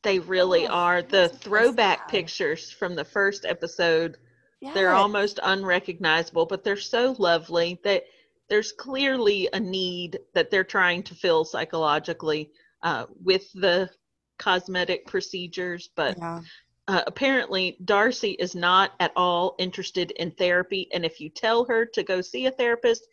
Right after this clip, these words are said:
Speaker 1: she's gonna storm out of the restaurant.
Speaker 2: Okay, well.
Speaker 1: 'Cause they have a conversation.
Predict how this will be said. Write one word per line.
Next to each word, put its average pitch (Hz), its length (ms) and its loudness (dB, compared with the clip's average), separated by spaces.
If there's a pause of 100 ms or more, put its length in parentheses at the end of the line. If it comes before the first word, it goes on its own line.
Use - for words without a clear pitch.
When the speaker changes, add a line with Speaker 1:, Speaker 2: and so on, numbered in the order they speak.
(260)
Speaker 1:
she's - 220 -12
gonna 175 200 -4
storm 190 400 -2
out 170 140 4
of 170 80 0
the 160 100 0
restaurant. 135 560 -4 (640)
Speaker 2:
Okay, 196 560 -4
well. 190 420 -6 (340)
Speaker 1:
'Cause 196 220 0 (500)
they 202 200 6
have 202 280 4
a 214 60 -4
conversation. 240 1000 0